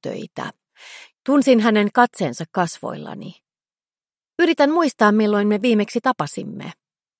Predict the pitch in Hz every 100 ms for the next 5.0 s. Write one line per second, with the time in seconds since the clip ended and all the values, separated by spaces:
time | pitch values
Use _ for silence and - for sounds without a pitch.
0 | _ _ _ _ _ _ - 208 175 151
1 | 127 _ 160 151 147 139 139 131 135 -
2 | - - 185 - _ _ _ _ _ _
3 | - 359 349 220 185 170 165 185 - 143
4 | 117 120 135 135 - - - - 69